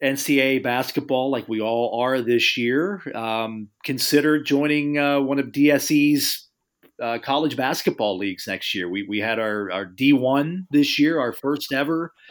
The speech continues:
league, and it, it was a lot of fun, and it's a great way to follow along with college basketball. A lot of the names that, that I pointed out, uh, you know,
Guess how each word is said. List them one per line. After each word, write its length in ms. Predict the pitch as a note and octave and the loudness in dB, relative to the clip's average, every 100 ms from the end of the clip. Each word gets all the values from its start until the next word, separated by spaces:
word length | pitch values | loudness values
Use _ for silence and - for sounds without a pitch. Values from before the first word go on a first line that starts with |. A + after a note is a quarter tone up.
| - - _ A2 | -20 -20 _ -2
league, 420 | C3 D3 F3 D3 | 4 6 6 4
and 100 | A#2 | 0
it, 140 | A#2+ | 0
it 60 | B2 | 2
was 180 | C#3 B2 | 2 0
a 80 | |
lot 300 | A2 A2 B2+ | 0 2 2
of 100 | C#3+ | 2
fun, 540 | - B2 C#3 F3+ G3 F3+ G#2+ | 0 0 0 -2 -6 -8 -8
and 100 | A2 | -8
it's 140 | - | -8
a 40 | |
great 420 | G2 - A#2 C#3 B2 | -10 -4 2 2 4
way 180 | C3 | 2
to 60 | C3 | 2
follow 460 | - B2 C3+ B2+ A#2+ | 0 -2 0 0 -2
along 300 | A#2+ C3 C3+ | -2 -2 -4
with 140 | A#2+ | -4
college 320 | B2+ C3+ A#2 | -4 -4 -4
basketball. 640 | A2+ A#2+ - C#3+ C3+ C#3 A#2+ | -2 0 -2 -4 0 2 2
A 60 | |
lot 120 | B2 C3+ | 0 0
of 60 | |
the 80 | A#2+ | -2
names 440 | A#2+ C3+ D3 C#3 - | -2 0 0 0 -2
that, 140 | A#2+ - - - - - A#2+ | -4 -6 -20 -20 -20 -12 -2
that 100 | A#2+ | 0
I 100 | C#3 | 0
pointed 400 | - C#3+ C#3 A#2+ | 2 2 4 4
out, 300 | B2+ D3+ E3 - - | 4 2 0 -8 -8
uh, 540 | A#2 A2 A2+ A2 A2 - _ _ | -4 -2 -2 -2 -2 -6 _ _
you 120 | A#2+ | -6
know, 140 | B2 | -4